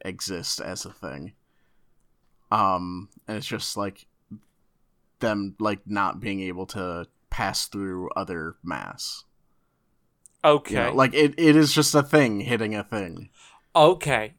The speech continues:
Speaker 2: I
Speaker 1: Like, it could be, like, the hitbox, essentially,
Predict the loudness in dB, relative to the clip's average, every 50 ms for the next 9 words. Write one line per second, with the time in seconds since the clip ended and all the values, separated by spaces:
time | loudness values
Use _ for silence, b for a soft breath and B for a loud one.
0 | _ _ 4 6 8 8 8 8 6 4 0 -2 0 0 0 2 2 0 -2 -4
1 | -2 2 4 4 4 6 4 4 6 6 6 6 4 4 4 2 0 0 0 -4
2 | -6 -6 -4 -6 -8 -8 -8 _ _ 4 4 4 4 0 -6 _ -8 -6 -6 -6
3 | -6 -6 -6 -4 -4 -2 -2 -2 -2 -4 -4 -6 -6 -6 -4 -6 -6 -6 -10 -14
4 | -16